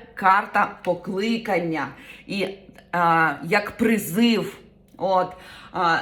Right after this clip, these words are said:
дивіться, творчість має багато форм і розмірів. І ця карта не тільки для творчих людей.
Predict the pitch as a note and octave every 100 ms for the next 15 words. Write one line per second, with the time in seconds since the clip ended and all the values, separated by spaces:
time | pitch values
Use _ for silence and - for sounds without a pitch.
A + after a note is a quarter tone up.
0 | F#3 G3 A3 A#3 C4+ - F#3 G3+ C4 C#4
1 | C4 F3 - - _ - F#3 F#3+ F#3+ A3
2 | A3+ A3 F#3 F3+ - G#3+ - F3+ F#3+ -
3 | - F#3 E3+ A3+ B3+ A#3+ A3+ F3 D3 -
4 | - - - - G#3 - G3+ G#3 A#3 C4
5 | G#3+ F3+ F#3+ - A3+ C#4+ C#4+ C4+ G#3 A#3
6 | A#3 A3+ C#4 A#3+ - F3 F#3 A3 A#3 G3+
7 | C3 B2